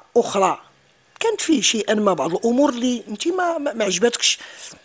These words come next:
وأنت تجاوبي بأنك أنت كنتي في إطار ما هو شخصي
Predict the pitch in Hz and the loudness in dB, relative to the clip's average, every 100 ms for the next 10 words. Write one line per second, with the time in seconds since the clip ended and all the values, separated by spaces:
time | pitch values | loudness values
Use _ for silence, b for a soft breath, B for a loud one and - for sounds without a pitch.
0 | _ _ _ _ _ 185 196 254 160 160 | _ _ _ _ _ -6 -2 -2 -2 -4
1 | 131 - - _ - 190 175 170 160 170 | -6 -12 -20 _ -12 -10 -8 -8 -10 -8
2 | 151 247 - _ - 156 165 - 170 - | -8 -8 -14 _ -12 -10 -10 -10 -10 -6
3 | 175 143 127 - _ _ _ _ - 151 | -6 -6 -8 -18 _ _ _ _ -10 -10
4 | 147 147 - - 175 | -8 -4 0 2 0